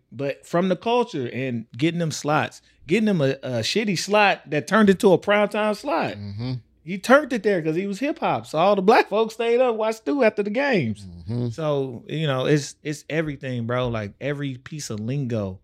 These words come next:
Speaker 1: um, every li-, piece of lingo is from us now.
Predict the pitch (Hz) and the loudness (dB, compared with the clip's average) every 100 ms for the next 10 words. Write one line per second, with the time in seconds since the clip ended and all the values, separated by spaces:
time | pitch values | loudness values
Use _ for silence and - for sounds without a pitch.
0 | _ _ _ _ _ _ _ - 120 113 | _ _ _ _ _ _ _ -10 -4 -2
1 | 107 101 113 _ _ _ _ _ - 156 | -2 -6 -10 _ _ _ _ _ -4 -2
2 | 165 147 139 139 - 160 135 135 170 143 | 0 -2 -4 -6 -4 -4 -4 0 0 2
3 | 131 117 110 131 120 107 95 117 101 98 | 0 0 -6 -8 -6 -6 -8 -12 -12 -14